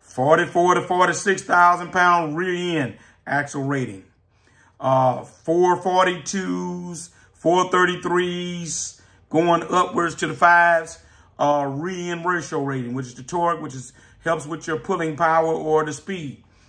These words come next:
Determines that. Dump trucks typically want more pulling power than speed, right? Or I've discovered the four forty-two is a perfect combination of power and speed.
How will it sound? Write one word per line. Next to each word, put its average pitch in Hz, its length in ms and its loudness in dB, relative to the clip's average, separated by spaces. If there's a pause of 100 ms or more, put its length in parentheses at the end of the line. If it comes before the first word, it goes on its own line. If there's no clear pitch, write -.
(180)
Determines 160 460 0
that. 143 380 0
Dump 156 220 0
trucks 165 260 -2
typically 170 360 -4
want 160 340 0
more 160 380 2 (320)
pulling 180 340 0
power 120 420 0 (680)
than 147 340 2
speed, 143 560 -6
right? 147 360 2 (260)
Or 160 300 4
I've 156 320 2
discovered 165 340 -2
the 131 100 -8
four 170 200 -4
forty-two 170 480 -4
is 139 100 -10
a 139 40 -8
perfect 165 300 -2
combination 160 460 -2
of 135 100 -8
power 160 360 2
and 160 180 -2
speed. 120 340 -8